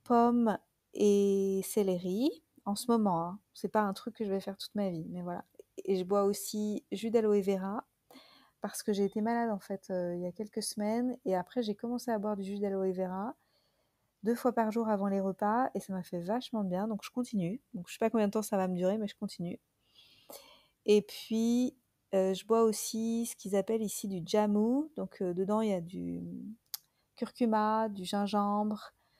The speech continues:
euh, du miel et de l'eau. Et donc, c'est, c'est juste, euh, parfait. C'est un shot par jour ou un peu plus.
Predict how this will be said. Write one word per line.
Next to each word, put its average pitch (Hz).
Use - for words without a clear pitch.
euh, 185
du 180
miel 214
et 185
de 175
l'eau. 196
Et 185
donc, 180
c'est, 170
c'est 180
juste, 185
euh, 175
parfait. 214
C'est -
un 202
shot 202
par 190
jour 208
ou 175
un 180
peu 208
plus. -